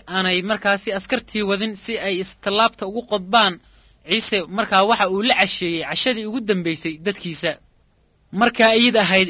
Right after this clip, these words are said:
Ciise waxa uu qaaday rooti oo waa uu kala jajabshay oo waxa uu u qaybiyey dadkii.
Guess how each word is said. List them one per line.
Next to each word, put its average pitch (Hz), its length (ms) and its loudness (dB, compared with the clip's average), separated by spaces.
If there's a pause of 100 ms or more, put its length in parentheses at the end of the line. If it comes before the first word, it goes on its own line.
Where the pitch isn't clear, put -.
Ciise 190 400 0 (280)
waxa 208 280 0
uu 226 240 0
qaaday 202 320 4
rooti 202 500 -4 (220)
oo 185 120 0
waa 196 140 6
uu 190 180 0
kala 233 220 0
jajabshay 185 680 -4 (300)
oo 180 200 2
waxa 214 200 4
uu 233 180 2
u 247 60 -6
qaybiyey 175 480 2
dadkii. 165 480 -4